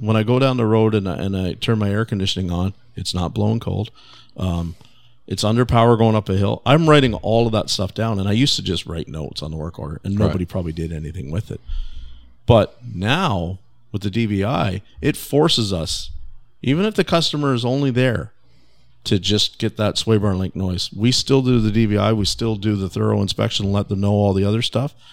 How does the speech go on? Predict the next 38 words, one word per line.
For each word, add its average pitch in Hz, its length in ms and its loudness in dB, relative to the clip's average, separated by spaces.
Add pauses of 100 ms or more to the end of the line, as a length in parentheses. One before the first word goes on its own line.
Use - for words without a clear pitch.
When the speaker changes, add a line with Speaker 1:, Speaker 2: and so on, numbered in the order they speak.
(160)
Speaker 1:
because 113 300 2
just - 260 0
like 117 180 -2
you 120 60 -2
said, 110 220 0
to 104 60 -2
cover 110 320 0
our 110 100 2
butt, 117 320 0
so - 100 0
that 104 120 2
they 107 80 4
Speaker 2:
Yeah. 120 60 0
Speaker 1:
can't 139 220 2
say, 98 340 2 (680)
"Well, 127 140 4
you 180 100 2
put 139 160 2
a 104 60 4
strut 139 320 4
in 107 120 2
and 104 120 0
now 107 160 0
this 104 200 0
thing's 98 220 -2
low 98 200 2
in 90 60 0
power." 110 380 -2 (400)
Speaker 2:
Right. 78 200 -4 (680)
Speaker 1:
It - 80 -10
was 98 160 0
low 123 220 4
in 127 40 2
power 135 240 4
before. 131 360 0
It's - 200 -6
Speaker 2:
Right. 127 140 6
Speaker 1:
documented. 95 460 -2